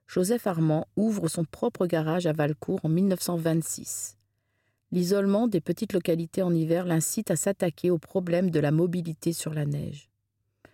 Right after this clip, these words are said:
Après des années d'expérimentation plus ou moins hasardeuses, sa première autoneige à chenilles, étrange scarabée hivernale,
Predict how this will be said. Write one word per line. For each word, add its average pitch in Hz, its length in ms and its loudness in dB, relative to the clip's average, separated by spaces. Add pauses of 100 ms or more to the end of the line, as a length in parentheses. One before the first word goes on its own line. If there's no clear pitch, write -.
(300)
Après 277 280 0
des 190 180 4
années 190 200 4
d'expérimentation 180 960 0
plus - 280 -8
ou 180 60 0
moins 175 160 4
hasardeuses, 160 640 0 (440)
sa - 160 0
première 254 360 2
autoneige 185 460 2
à 175 40 2
chenilles, 156 640 2
étrange 185 460 -2
scarabée 143 500 0
hivernale, 180 580 0